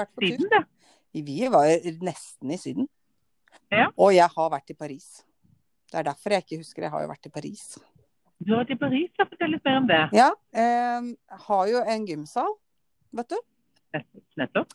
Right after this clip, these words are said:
Speaker 1: Ehm, og med en sånn tredemølle på, på snei inni der.
Speaker 2: Mhm.
Speaker 1: Eh, foran den henger jo en T V, og så dreiv jeg og surra og leita etter noen sånne, noen der,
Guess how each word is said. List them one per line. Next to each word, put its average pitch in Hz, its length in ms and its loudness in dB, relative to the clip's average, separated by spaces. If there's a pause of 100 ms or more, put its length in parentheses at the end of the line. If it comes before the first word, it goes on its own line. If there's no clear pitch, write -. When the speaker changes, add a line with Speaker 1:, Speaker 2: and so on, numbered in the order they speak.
Speaker 1:
Ehm, 143 720 -10
og 175 180 0
med 160 160 2
en 160 80 -2
sånn 151 180 0
tredemølle 127 540 -4
på, 139 120 -4 (760)
på 160 100 -2
snei 151 380 2
inni 151 360 2
der. 196 160 4 (840)
Speaker 2:
Mhm. 214 80 2
Speaker 1:
Eh, 220 420 4 (140)
foran 220 220 -4
den 208 180 -6
henger 175 220 -10
jo 190 60 -8
en 214 80 -10
T 214 100 -8
V, 170 260 0
og 254 80 -6
så 240 180 -4 (240)
dreiv 156 480 -6
jeg 208 160 0
og 269 140 -4
surra 170 420 0
og 208 60 2
leita 165 480 -2
etter 160 160 -16
noen 214 240 -10
sånne, 151 120 -16
noen 170 280 0
der, 160 80 0